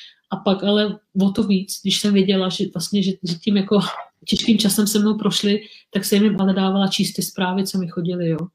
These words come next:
A říkala jsem jim jako, prostě stojí za to, jako jít si, jít si za svojí pravdou, jako jít si,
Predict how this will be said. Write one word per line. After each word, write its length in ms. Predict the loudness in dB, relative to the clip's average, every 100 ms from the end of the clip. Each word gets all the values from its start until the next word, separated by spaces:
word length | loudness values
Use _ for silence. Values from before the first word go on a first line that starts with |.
| _ _ _
A 60 | -6
říkala 280 | -4 -2 -2
jsem 220 | 0 0
jim 140 | 2
jako, 460 | -2 -2 -2 -2 -6 _ _ _ _ _ _
prostě 320 | -4 -2 0 0
stojí 340 | 0 0 2
za 160 | 0 -2
to, 240 | -2 -2
jako 220 | -4 -4
jít 140 | -6 -4
si, 240 | -6 -2
jít 160 | 0 0
si 100 | 0
za 120 | -4
svojí 220 | -4 -6
pravdou, 380 | -6 -6 -4 -4 -4
jako 220 | -6 -6
jít 160 | -6
si, 260 | -4 -2 -4